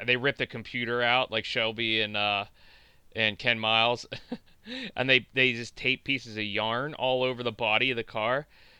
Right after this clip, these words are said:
so that you could see where the drag is and where there's dead spots of air and everything. And the, the, the nerdy engineer is like, "I see it, I see it in the corner there." It's like he's losing his downforce.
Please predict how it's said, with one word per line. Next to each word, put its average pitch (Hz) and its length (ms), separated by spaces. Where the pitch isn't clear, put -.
so - 140
that 117 160
you 117 140
could 107 160
see 117 240
where 117 180
the 110 80
drag 104 460
is 113 280
and 104 140
where 107 220
there's 104 220
dead 104 340
spots 107 400
of 104 100
air 104 280
and 117 100
everything. 123 640
And 110 180
the, 110 100
the, 120 160
the 120 200
nerdy 127 420
engineer 117 360
is 107 100
like, 110 200
"I 185 100
see 339 320
it, 269 140
I 165 100
see 330 320
it - 140
in 220 100
the 254 80
corner 294 460
there." 285 560
It's - 80
like 202 100
he's 214 160
losing 277 380
his 233 100
downforce. 196 800